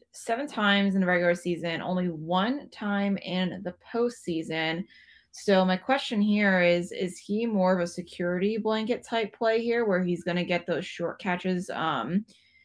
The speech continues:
underneath? Or is he gonna be kind of a long shot play here? What do you think about that? I was leaning towards the under for Higgins.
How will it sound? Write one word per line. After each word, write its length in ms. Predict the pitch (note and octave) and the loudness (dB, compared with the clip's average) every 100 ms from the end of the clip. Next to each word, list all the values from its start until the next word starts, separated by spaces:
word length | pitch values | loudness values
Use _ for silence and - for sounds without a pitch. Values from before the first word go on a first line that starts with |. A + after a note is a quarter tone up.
| _ _ - | _ _ -2
underneath? 760 | G#3 G#3 G3+ F#3 F3+ G3+ C4+ D4+ _ - _ _ _ - F#3+ - _ - | 4 6 6 6 4 4 2 0 _ -20 _ _ _ -16 -16 -16 _ -2
Or 840 | C4+ E4+ C4 G3+ F#3+ F#3 F#3 - - | 4 6 8 8 8 8 6 2 0
is 280 | G3+ F#3+ - | 0 0 -4
he 680 | - G3 G3 G3 G3 G3 | -8 -2 2 4 4 4
gonna 240 | F#3+ F#3 F3+ | 2 0 0
be 220 | F3+ F3 | 0 -2
kind 220 | E3+ F#3+ | -2 -4
of 80 | F3+ | -2
a 60 | E3+ | -2
long 400 | D#3 E3 G3+ G#3 | 0 -2 -2 -4
shot 420 | - E3 A#2 - | -4 -4 -4 -6
play 280 | F3 D3 F3 | -2 -2 0
here? 160 | E3+ | -2
What 140 | D#3+ G3 | -2 -2
do 40 | |
you 80 | A#3+ | -2
think 220 | F#3 F#3 | -2 -2
about 340 | F3+ D3+ - | 2 2 2
that? 400 | F3 E3 C3 A#2 - | 2 2 2 0 2
I 160 | F3 B3+ | 2 2
was 180 | C4 | 0
leaning 300 | G3+ G3+ G3+ | 2 4 4
towards 320 | F#3+ F#3 F3 - | 0 -2 -4 -4
the 200 | E3+ - | -10 -8
under 400 | - D#3 C#3+ A#2 | -8 -6 -4 -4
for 180 | F#3+ B2+ | -4 -6
Higgins. 760 | F3+ A2+ G2 D2 - G3 - | -6 -6 -8 -10 -10 -10 -12